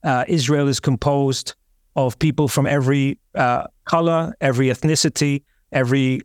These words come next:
uh, religion that one can, one can think of. Uh, so once the fighting is over,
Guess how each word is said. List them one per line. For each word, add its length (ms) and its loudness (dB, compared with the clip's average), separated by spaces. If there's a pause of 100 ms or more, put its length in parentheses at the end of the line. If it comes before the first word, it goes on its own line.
(120)
uh, 280 2 (520)
religion 640 2 (320)
that 140 2
one 260 2
can, 420 0 (300)
one 160 2
can 180 0
think 320 0
of. 300 -2 (540)
Uh, 180 2
so 540 2 (420)
once 360 2
the 100 0
fighting 340 2
is 160 2
over, 460 2